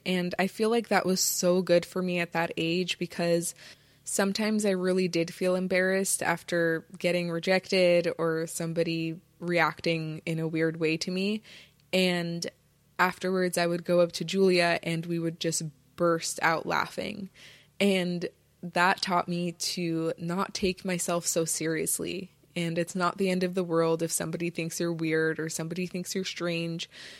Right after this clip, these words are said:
or somebody doesn't like you, and you can always laugh about it. Another thing that Julia taught me is what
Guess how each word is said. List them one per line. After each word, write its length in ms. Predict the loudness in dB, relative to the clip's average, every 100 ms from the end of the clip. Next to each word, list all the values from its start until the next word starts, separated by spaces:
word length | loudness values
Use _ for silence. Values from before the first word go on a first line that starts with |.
| -20 _
or 120 | -2
somebody 400 | 2 2 2 2
doesn't 300 | 2 2 0
like 280 | 0 0 0
you, 360 | -2 0 0 -2 -2
and 440 | -2 -2 -4 -8 -10
you 140 | -10 -6
can 160 | -4
always 400 | 0 0 0 0
laugh 260 | 0 0 0
about 280 | -4 -2 -4
it. 260 | -6 -6 _ _ _ -4
Another 360 | 0 2 2 0
thing 300 | 0 0 2
that 220 | 0 0
Julia 360 | -4 -2 0
taught 360 | -2 0 0 0
me 280 | 0 0 -2
is 460 | 0 2 2 0 -2
what 240 | 0 0